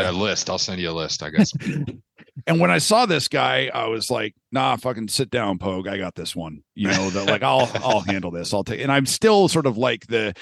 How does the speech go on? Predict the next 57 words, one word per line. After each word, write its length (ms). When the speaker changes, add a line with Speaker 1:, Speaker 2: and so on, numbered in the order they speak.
Speaker 2:
I 100
know 240
eventually 420
at 120
some 160
point 180
I'll 80
meet 200
this 180
guy 100
and 80
I'm 60
gonna 140
have 200
to, 80
like, 220
be 100
civil 360
to 120
him 180
and 140
not 300
fucking 460
throw 180
him 80
up 140
against 240
the 60
wall 200
and, 120
like, 260
threaten 320
him. 240
But 100
it's 180
Speaker 1:
Dude, 40
Speaker 2:
gonna 160
be, 80
it's 80
Speaker 1:
you 20
Speaker 2:
gonna 120
be 100
hard. 440
It's 100
gonna 100
be 60
real 220
Speaker 1:
You're 100
Speaker 2:
hard. 120
Speaker 1:
gonna 140
love 260
him. 180
He 140
is 160
one 100
of 100
the 140